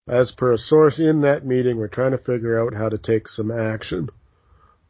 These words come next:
So, what shape that might take, or whether that's, I mean, I don't know. Do you really,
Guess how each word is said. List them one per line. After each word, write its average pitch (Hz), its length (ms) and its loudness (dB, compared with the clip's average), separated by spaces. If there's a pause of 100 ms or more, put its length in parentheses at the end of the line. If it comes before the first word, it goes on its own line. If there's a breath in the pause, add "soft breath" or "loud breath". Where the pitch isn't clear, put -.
(100)
So, 110 1080 -2
what 117 380 2 (160)
shape 120 400 2
that 117 200 0
might 113 300 -2
take, 117 320 2
or 110 100 0
whether 110 240 0
that's, 107 420 -4
I 113 40 -8
mean, 113 160 -2
I 117 140 -4
don't 107 160 0
know. 104 220 0
Do 101 80 -4
you 101 60 -2
really, 113 260 2